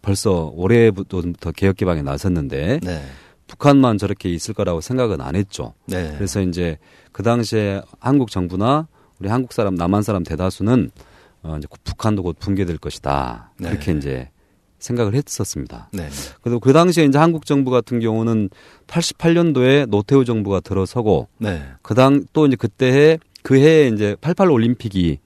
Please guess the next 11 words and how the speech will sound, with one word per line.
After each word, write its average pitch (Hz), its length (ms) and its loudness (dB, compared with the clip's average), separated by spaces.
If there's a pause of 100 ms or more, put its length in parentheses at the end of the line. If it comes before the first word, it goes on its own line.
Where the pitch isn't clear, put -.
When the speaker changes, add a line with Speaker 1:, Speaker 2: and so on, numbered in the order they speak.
(200)
Speaker 1:
서울에서 160 420 6
있었지 85 320 -4
않습니까? 71 480 -2
Speaker 2:
네네. 92 300 -2 (280)
Speaker 1:
그리고 135 240 2
이제 123 140 2
그렇게 135 420 -2
해서 139 260 -2
자신감을 113 680 0
이제 90 260 -4
갖고 - 520 -2